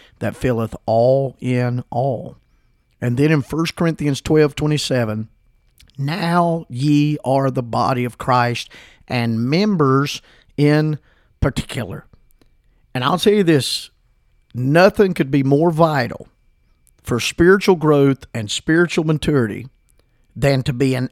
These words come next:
active member of a vibrant church that is founded upon the Word of God.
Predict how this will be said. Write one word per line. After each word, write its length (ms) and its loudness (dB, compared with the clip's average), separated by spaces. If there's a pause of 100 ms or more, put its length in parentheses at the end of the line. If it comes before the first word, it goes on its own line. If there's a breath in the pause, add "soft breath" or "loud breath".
active 580 -2
member 600 -2 (640)
of 380 0
a 200 -4
vibrant 720 0
church 520 -2
that 160 -2
is 100 -6
founded 720 -4
upon 380 -4
the 80 -4
Word 240 -4
of 100 -12
God. 360 -6